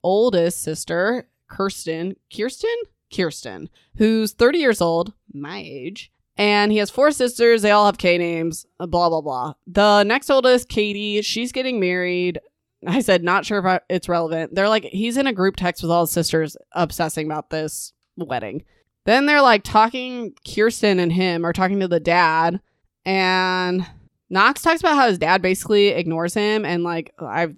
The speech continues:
mentioned this before, like, is in love with Nate, thinks Nate's, like, a great worker and, like, so smart and wishes hi-, his son was like that. And Knox says,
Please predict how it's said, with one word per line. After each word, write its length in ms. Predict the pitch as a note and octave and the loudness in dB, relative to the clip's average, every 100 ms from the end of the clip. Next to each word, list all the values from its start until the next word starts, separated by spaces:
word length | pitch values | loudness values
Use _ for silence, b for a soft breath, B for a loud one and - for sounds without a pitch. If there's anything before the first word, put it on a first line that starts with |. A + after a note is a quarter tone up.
| _ | _
mentioned 340 | E3 E3 E3 D#3 | -4 -2 -4 -6
this 100 | D#3 | -6
before, 300 | D#3 D3 C#3 | -8 -6 -6
like, 160 | D#3 | -6
is 140 | D#3+ E3 | -6 -4
in 160 | E3 | -2
love 180 | E3+ E3 | -2 -2
with 160 | E3+ E3+ | -2 -2
Nate, 300 | E3 E3 E3+ | -4 -4 -4
thinks 220 | D#3+ - | -4 -6
Nate's, 240 | E3 D#3+ | -8 -4
like, 180 | E3+ D#3+ | -6 -4
a 80 | D#3+ | -8
great 420 | D3+ D#3 E3 D#3+ | -8 -6 -4 -4
worker 560 | D#3+ D#3+ F3 E3+ E3+ E3+ | -6 -4 -4 -2 -2 -4
and, 260 | D#3+ B2+ | -6 -6
like, 180 | D#3 - | -8 -6
so 160 | A3 G#3 | -4 -4
smart 480 | - G#3 G3+ F#3+ | 0 2 2 0
and 300 | E3+ E3+ D#3+ | -4 -6 -4
wishes 320 | F3 F#3 F#3 F3+ | -4 -2 -2 0
hi-, 160 | F3 - | -2 -2
his 220 | F3+ E3+ | -2 0
son 180 | E3+ E3+ | 0 0
was 100 | E3 | 0
like 180 | E3 D#3+ | -4 0
that. 280 | E3 D#3+ b b b _ - | 0 -2 b b b _ 0
And 180 | B3+ B3+ | 4 6
Knox 320 | C#4 G#4 - | 6 6 2
says, 580 | - A#3 F#3+ F3 E3 | 6 8 8 4 -2